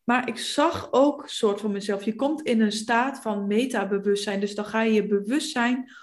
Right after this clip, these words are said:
observeren. En je gaat eigenlijk alles observeren wat je doet en je leven en hoe mensen bewegen. En het is allemaal vanuit een ander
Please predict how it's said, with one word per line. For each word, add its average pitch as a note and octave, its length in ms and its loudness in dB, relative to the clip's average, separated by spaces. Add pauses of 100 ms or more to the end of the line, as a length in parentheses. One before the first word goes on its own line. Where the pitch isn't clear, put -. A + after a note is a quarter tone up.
(180)
observeren. B3 1080 0 (200)
En - 100 -2
je A#3 60 2
gaat B3 180 -2
eigenlijk A#3 340 0
alles D#4 320 2
observeren A#3+ 520 -2
wat G#3+ 100 -4
je G#3 140 -6
doet C4+ 260 -2
en G#3 140 -2
je F#3+ 120 -2
leven B3 400 0
en G3 80 -2
hoe G3 200 -2
mensen B3 420 -4
bewegen. A#3+ 600 0 (420)
En A3+ 100 2
het A#3+ 120 2
is A#3 140 -4
allemaal D4 280 2
vanuit B3 260 0
een A3+ 180 -2
ander A#3 680 2